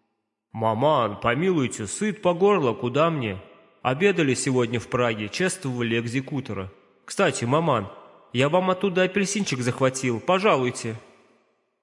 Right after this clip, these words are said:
Но он, однако, съедает принесенное блюдо со зверским аппетитом и не замечает, как по морщинистым щекам материнского лица растекаются точно узкие горные ручьи тихие слезы.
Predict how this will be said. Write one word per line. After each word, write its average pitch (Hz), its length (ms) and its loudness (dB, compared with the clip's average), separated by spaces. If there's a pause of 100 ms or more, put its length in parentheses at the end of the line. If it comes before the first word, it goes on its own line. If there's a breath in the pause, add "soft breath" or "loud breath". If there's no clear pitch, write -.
(680)
Но 113 200 2
он, 180 240 2 (120)
однако, 131 420 -2
съедает 131 560 -2
принесенное 120 640 -2
блюдо 151 300 0
со 127 180 -4
зверским 120 520 -4
аппетитом 107 640 -8 (420)
и 123 80 -6
не 123 140 0
замечает, 151 720 -2
как - 180 -8
по 123 80 -4
морщинистым 120 720 -2
щекам 123 360 -4
материнского 113 680 -4
лица 151 500 -4 (480)
растекаются 143 800 -2
точно 135 400 -2
узкие 131 420 -4
горные 117 420 -2
ручьи 120 360 -6
тихие 120 420 -8
слезы. 107 520 -8